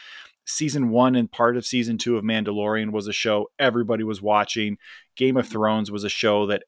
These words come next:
everybody was watching. Uh, you know, Breaking Bad was a show everybody was watching. I don't know how many of those we're gonna continue to get. You know, and I realize that Mandalorian and Last of Us came out not that long ago, but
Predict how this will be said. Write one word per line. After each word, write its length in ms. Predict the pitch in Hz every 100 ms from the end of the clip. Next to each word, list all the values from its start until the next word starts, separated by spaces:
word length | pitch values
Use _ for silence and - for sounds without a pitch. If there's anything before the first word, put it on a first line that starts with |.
| -
everybody 400 | 120 113 107 104
was 180 | 104 98
watching. 640 | 98 98 98 107 104 98 - _ _ _ _ -
Uh, 80 | 117 -
you 180 | - 135
know, 180 | 107 104
Breaking 460 | 107 139 131 131
Bad 280 | 113 107 110
was 140 | 110 104
a 40 |
show 320 | - 110 104 - -
everybody 440 | 147 120 113 113
was 160 | 110 98
watching. 600 | 104 101 98 104 101 98 _ _ _ _ _ _ _ _
I 100 | 135
don't 260 | 127 185 196
know 180 | 185 165
how 320 | - - 156
many 540 | 151 120 120 117 117
of 160 | 107 95
those 440 | 107 104 104 101
we're 140 | 95 107
gonna 220 | 107 107
continue 500 | - 101 - 104 101
to 100 | -
get. 400 | 90 87 95 76 - _ _ _
You 100 | 131
know, 100 | 123
and 120 | 113 113
I 40 |
realize 600 | 113 139 160 147 123 107
that 160 | 110 104
Mandalorian 580 | 113 107 107 107 107
and 100 | 101
Last 300 | 98 101 98
of 80 | 101
Us 140 | 98 -
came 240 | 107 104
out 240 | 98 98
not 320 | 107 156 247 -
that 260 | 131 123
long 300 | 107 104 117
ago, 420 | 98 95 92 95 98
but 180 | 117